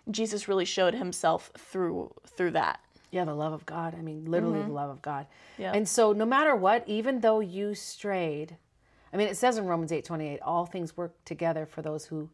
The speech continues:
Speaker 2: love God and are called according to their purposes." And I really believe that, you know, your, your dad and your relationship is just a total testimony to
Speaker 1: Mm-hmm.
Speaker 2: God's love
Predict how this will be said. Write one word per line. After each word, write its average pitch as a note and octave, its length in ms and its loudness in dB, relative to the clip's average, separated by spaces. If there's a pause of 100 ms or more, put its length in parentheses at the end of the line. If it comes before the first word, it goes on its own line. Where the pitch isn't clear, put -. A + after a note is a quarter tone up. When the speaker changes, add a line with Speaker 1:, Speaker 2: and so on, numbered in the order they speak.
(120)
Speaker 2:
love D#3+ 380 2
God E3 360 -8 (240)
and E3+ 120 -8
are E3+ 100 -8
called E3+ 320 0
according E3+ 300 -6
to - 20 -8
their D3+ 80 -10
purposes." E3 520 -8 (340)
And G3 100 4
I A3 60 10
really B3+ 260 6
believe F#3+ 380 0
that, E3 280 0
you F3+ 120 -4
know, D#3 240 -4 (360)
your, A3 320 4
your A#3 220 0
dad G3 540 4
and E3+ 260 -4
your F3 160 0
relationship E3 580 -4
is D#3 120 -6
just E3+ 240 -8
a E3 40 -10
total F3 400 -4
testimony D3+ 840 -8
to - 140 -10
Speaker 1:
Mm-hmm. D3 260 -4 (920)
Speaker 2:
God's E3 320 2
love D3+ 360 -2